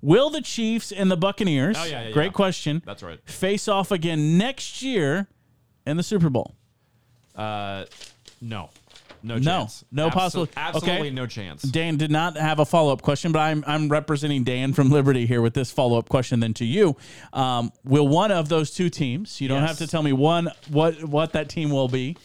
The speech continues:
Speaker 1: will one of those two teams make it for a third appearance?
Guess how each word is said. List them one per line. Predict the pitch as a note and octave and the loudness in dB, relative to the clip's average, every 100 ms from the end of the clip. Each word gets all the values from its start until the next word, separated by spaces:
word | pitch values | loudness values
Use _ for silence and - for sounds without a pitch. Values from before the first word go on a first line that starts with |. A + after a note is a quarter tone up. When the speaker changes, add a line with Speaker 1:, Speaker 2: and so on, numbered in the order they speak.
| - _ - | -20 _ 0
Speaker 1:
will | C3+ | 2
one | C3+ G3+ A3 | 6 4 4
of | D3+ | 2
those | C#3+ - | -2 -2
two | D3 | -6
teams | D3 C3 B2 | -4 -4 -2
make | C3 C3+ B2+ | -2 -4 -6
it | B2 _ _ _ | -10 _ _ _
for | _ C#3+ | _ -2
a | B2+ | 0
third | C#3 B2 | 0 0
appearance? | A2 B2+ A2 - - | 0 -2 -4 -12 -20